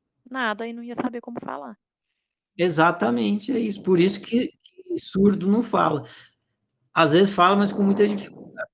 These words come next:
Speaker 2: E ele tem todo o aparelho fonador pra falar. Só que ele não escuta. Como ele não escuta, ele não consegue modular o som. Ele não sabe se ele tá falando, "Ah, ah, ah, ah, o ab-,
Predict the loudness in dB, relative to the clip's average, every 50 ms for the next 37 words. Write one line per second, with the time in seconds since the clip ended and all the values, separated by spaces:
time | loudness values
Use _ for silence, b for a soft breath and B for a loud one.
0 | _ _ _ _ 6 6 6 6 4 0 2 4 6 6 6 6 4 0 0 4
1 | 6 8 8 8 8 6 4 4 4 4 4 4 4 4 2 2 4 6 6 6
2 | 6 6 4 2 0 -4 -4 -8 -12 -12 -10 -6 -6 -4 -4 -4 -6 -6 -6 -6
3 | -4 -2 -2 -2 -2 -4 -6 -8 -8 -8 -6 -4 -2 -2 -2 -2 -2 -2 -4 -4
4 | -6 -8 _ _ _ _ _ _ _ _ _ -4 -2 -2 2 4 4 4 4 2
5 | 2 2 0 0 -2 -4 -4 -2 0 0 0 0 -2 -4 0 2 2 2 4 2
6 | 2 2 2 2 0 0 -2 -4 -2 0 0 0 4 4 4 4 4 2 -2 -4
7 | -4 -4 -4 -4 -4 -2 0 2 2 2 0 0 -2 -2 4 4 4 4 4 2
8 | 0 2 4 4 4 4 2 0 -2 -4 -4 -2 -2 -2 -4 -4 -4 -4 -4 -4
9 | -2 0 0 2 2 0 2 2 0 0 0 -2 -2 -2 -2 -2 -2 -2 0 0
10 | 0 2 2 2 2 2 2 2 2 2 2 2 2 4 4 6 6 6 6 4
11 | 4 2 0 0 0 0 0 0 0 2 2 4 4 2 0 -2 -4 -2 0